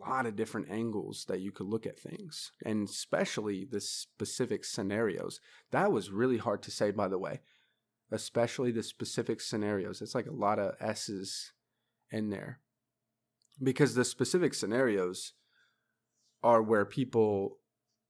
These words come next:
are tested. That's where they,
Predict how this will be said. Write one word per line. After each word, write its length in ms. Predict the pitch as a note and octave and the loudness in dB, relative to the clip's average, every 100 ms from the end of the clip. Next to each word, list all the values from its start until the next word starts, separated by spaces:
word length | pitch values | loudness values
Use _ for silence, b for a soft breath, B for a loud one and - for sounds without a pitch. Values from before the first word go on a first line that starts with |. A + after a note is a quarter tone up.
| _ _ _ _ _ _ | _ _ _ _ _ _
are 140 | F#2 F#2+ | 0 0
tested. 680 | - C#3 C#3+ - - A#2+ - _ _ _ _ _ _ _ _ _ _ _ _ - | 2 2 2 0 -10 -16 -20 _ _ _ _ _ _ _ _ _ _ _ _ 2
That's 240 | A#2+ B2 | 4 4
where 160 | B2+ A#2+ | 4 6
they, 380 | A2+ A2+ G#2+ | 6 4 2